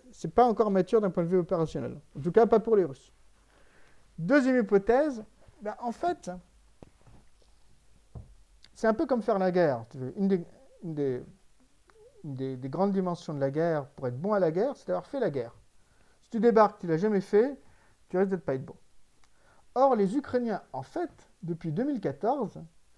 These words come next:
ils sont pas mal sous la pression des Russes. Les Russes leur ont balancé, euh, plein de trucs, y compris au niveau cyber. Et à la fois, bah, depuis deux mille quatorze, bah, ils apprennent à se défendre. Et en même temps, ils sont aidés par, euh, les Américains,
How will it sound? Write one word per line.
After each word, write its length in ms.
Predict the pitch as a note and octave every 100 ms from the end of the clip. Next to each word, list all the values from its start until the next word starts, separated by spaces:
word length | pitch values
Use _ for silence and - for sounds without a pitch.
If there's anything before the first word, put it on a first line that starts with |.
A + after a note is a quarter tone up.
| - -
ils 80 | F#3
sont 200 | - F#3+
pas 200 | - G#3
mal 240 | G#3 D#4 D#4
sous 160 | A#3+
la 100 | F#3+
pression 380 | - E3 - G#3
des 100 | E3
Russes. 320 | C3+ A#2 - - - - _ _
Les 100 | D3+
Russes 300 | D#3+ B3 C4
leur 120 | F3+ D3
ont 100 | D3
balancé, 440 | D3 C#3+ C3+ B3
euh, 220 | C4+ F3+
plein 240 | D3+ G3 F#3+
de 40 |
trucs, 360 | - C4+ - E3+
y 80 | F3
compris 280 | F#3 F3 C4+
au 60 |
niveau 180 | A3+ G#3+
cyber. 400 | G#3+ - A#2 A#1+ - - _ _ - - - _ _ -
Et 100 | -
à 120 | F#3+
la 120 | G3+ G3+
fois, 520 | - G#3+ G3+ F#3 C3+
bah, 100 | C3
depuis 240 | D3 D3 D#3+
deux 80 |
mille 140 | E3+ E3+
quatorze, 500 | E3 D#3+ E3 D3+ A#2+
bah, 240 | A#2+ B2
ils 180 | B2+ B2+
apprennent 260 | C3 D3 C3+
à 60 |
se 60 | A#2+
défendre. 500 | A#2+ D#3+ G#3+ C4 _ - - _ _ - - - F#3+
Et 100 | G3+
en 60 |
même 220 | A3+ A3
temps, 180 | A3 A3
ils 100 | G3+
sont 220 | F#3+ E3 -
aidés 340 | F3+ E3+ F3
par, 300 | E3 C#3+ C3
euh, 300 | B2 A#2+ A#2
les 180 | A#2+ A#2+
Américains, 500 | B2 B2 C3+ C4+ E4